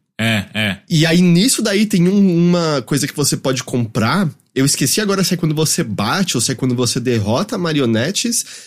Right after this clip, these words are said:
Speaker 2: mas você pode recuperar a energia de usar o braço legionário, é,
Speaker 1: Sim,
Speaker 2: fazendo
Speaker 1: tem
Speaker 2: isso,
Speaker 1: os
Speaker 2: né?
Speaker 1: dois. A Amélia tava assistindo ontem, acompanhando a live, e, e ela me contou, porque, tipo, eu abri exatamente esse. Tipo, ah, é, quando eu mato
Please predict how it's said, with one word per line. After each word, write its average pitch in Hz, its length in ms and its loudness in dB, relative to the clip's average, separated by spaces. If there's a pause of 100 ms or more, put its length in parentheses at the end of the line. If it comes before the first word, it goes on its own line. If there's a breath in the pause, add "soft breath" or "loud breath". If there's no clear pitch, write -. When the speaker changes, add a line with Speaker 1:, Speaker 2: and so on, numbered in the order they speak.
(140 loud breath)
Speaker 2:
mas 139 160 2
você 147 220 2
pode 147 340 2
recuperar 156 800 0
a 135 100 0
energia 135 540 2
de 127 100 -2
usar 127 220 0
o 127 100 0
braço 120 320 -2
legionário, 104 720 2 (460)
é, 208 40 2
Speaker 1:
Sim, 160 260 4
Speaker 2:
fazendo 110 300 2
Speaker 1:
tem - 80 6
Speaker 2:
isso, 180 100 6
Speaker 1:
os 175 160 2
Speaker 2:
né? 135 60 0
Speaker 1:
dois. 127 340 2
A 120 80 -2
Amélia 139 540 0
tava 123 240 -4
assistindo 127 580 -2
ontem, 127 340 0
acompanhando 110 560 0
a 98 60 0
live, 113 720 -2
e, 107 100 -2
e 113 40 0
ela 123 160 0
me 131 80 0
contou, 143 280 -2
porque, 131 180 -4
tipo, 147 180 -4
eu 143 100 4
abri 147 320 0
exatamente 214 480 0
esse. 135 320 -2 (220 loud breath)
Tipo, - 160 -6
ah, 127 260 -4 (200)
é, 113 260 0
quando 131 280 -2
eu 139 100 4
mato 156 600 0